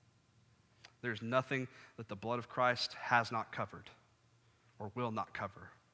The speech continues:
You have to trust in that. Jesus on the cross can forgive anything.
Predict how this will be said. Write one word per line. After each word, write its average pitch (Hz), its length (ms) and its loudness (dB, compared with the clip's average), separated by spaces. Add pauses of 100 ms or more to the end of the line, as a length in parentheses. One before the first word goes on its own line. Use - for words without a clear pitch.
(1500)
You 120 100 -8
have 117 360 2
to 110 80 -10
trust - 380 -6
in 98 80 -8
that. 92 180 -10 (760)
Jesus 127 480 -2
on 101 80 -12
the 98 60 -12
cross - 520 -4
can - 140 -16
forgive 101 480 -8 (280)
anything. 101 300 -12